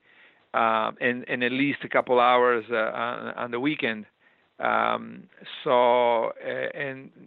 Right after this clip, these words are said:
and then, you know, that people do everything, you know, in the traditional way. So go up the stairs and, uh, everything, try to do it yourself, you know. And, uh, uh, yeah, so I think that that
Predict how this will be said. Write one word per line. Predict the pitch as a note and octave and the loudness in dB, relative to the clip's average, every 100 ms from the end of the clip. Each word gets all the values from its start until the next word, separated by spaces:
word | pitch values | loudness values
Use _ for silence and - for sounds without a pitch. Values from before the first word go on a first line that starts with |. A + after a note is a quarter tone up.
| - _ _ _ - | -20 _ _ _ -12
and | D3 C#3 C3 B2 | -10 -10 -8 0
then, | C#3 C3+ C3 C3 | 2 2 -2 -12
you | C#3 B2+ | -8 -2
know, | A#2+ A#2+ | -2 0
that | A#2+ A2+ _ _ _ | 0 -2 _ _ _
people | - D3+ C3 | -10 -4 -4
do | A#2+ B2+ | -2 0
everything, | B2+ B2 B2+ B2 A2+ - _ _ _ _ _ _ _ _ _ _ _ _ F#3 C#3 _ _ - - - | 0 0 -6 -8 -10 -16 _ _ _ _ _ _ _ _ _ _ _ _ -20 -20 _ _ -20 -20 -14
you | C#3 A#2+ | -10 -6
know, | A2 | -6
in | A#2+ | -4
the | B2 A#2+ | -2 -2
traditional | C3+ A#2 D#3+ - A#2+ G#2+ | -2 2 2 4 -2 -2
way. | G2 - - | -4 -6 -10
So | |
go | G#2+ C3 | 2 2
up | D3 | 2
the | B2 - | -4 0
stairs | D3+ B2 - - | 2 2 -4 -12
and, | A2 A2 A2 A2 | -10 -8 -8 -2
uh, | A2 G#2+ - - - _ | -2 -2 -6 -20 -20 _
everything, | - B2 C3 B2+ B2+ | -4 0 0 -2 -6
try | A2 B2+ | 0 2
to | A#2+ | 2
do | A#2 B2 | 0 0
it | A#2+ | 2
yourself, | A2+ - C#3+ G#2 - - | 0 0 0 0 -4 -10
you | |
know. | A2+ G#2+ | -8 -6
And, | G#2+ A2 A2+ A2 | -6 -6 -8 -6
uh, | A2 G#2+ A2+ A2 G#2+ _ _ - _ _ _ - | 0 0 0 -2 -6 _ _ -20 _ _ _ -10
uh, | E2 | -4
yeah, | C#3 B2+ - | 2 2 2
so | C3+ | 2
I | A#2+ | 2
think | A2 C#3+ B2+ | 0 -4 0
that | A#2+ A2 | 0 0
that | A#2 | -4